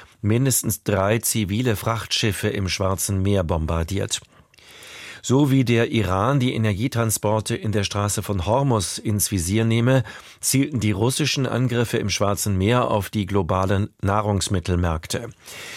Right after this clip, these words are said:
Die Reederei Maersk stellte ihre Tätigkeit im ukrainischen Hafen von Tschornomorsk vorübergehend ein. Im Schwarzen Meer ist es in den vergangenen Wochen wiederholt zu gegenseitigen Angriffen der Ukraine und Russlands gekommen.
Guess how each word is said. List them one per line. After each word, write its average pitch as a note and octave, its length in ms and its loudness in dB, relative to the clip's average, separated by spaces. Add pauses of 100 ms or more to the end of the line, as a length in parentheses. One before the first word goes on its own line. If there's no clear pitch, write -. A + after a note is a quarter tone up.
(200)
Die G#2 80 4
Reederei A2 420 4
Maersk A2 460 2
stellte A2+ 500 0
ihre A2 300 0
Tätigkeit G#2+ 640 -2
im G2+ 160 -2
ukrainischen G#2 680 -2
Hafen F#2+ 360 0
von F#2+ 240 -2
Tschornomorsk G2 840 0
vorübergehend F2+ 1040 -2
ein. G2 320 0 (960)
Im A#2 100 2
Schwarzen A#2 460 2
Meer A#2 340 4
ist A#2+ 340 -2
es A#2+ 220 0
in A#2 260 0
den A2 200 2
vergangenen A2 640 0
Wochen G#2+ 300 0
wiederholt G#2 480 0
zu A2 120 0
gegenseitigen G2+ 720 0
Angriffen G2+ 600 -2
der G2 160 0
Ukraine G#2 520 0
und F#2+ 240 0
Russlands F#2 420 0
gekommen. F2 460 0